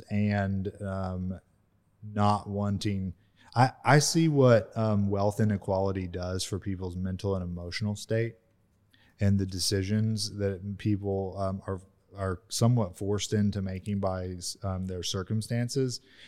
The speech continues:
We know that the, the average, um, longevity of,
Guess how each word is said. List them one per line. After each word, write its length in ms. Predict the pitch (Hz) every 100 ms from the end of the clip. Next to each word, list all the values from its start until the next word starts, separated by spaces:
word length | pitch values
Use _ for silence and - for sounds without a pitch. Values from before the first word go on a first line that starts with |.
| -
We 120 | 113
know 180 | 120 117
that 340 | 113 104 - 110
the, 300 | 107 101 95
the 180 | 104 104
average, 540 | 104 104 101 92 92 98 98 101 101
um, 480 | 98 95 95 98 98
longevity 920 | 101 101 98 87 92 92 104 117 120 - _ _ _ _ _
of, 460 | 101 98 92 -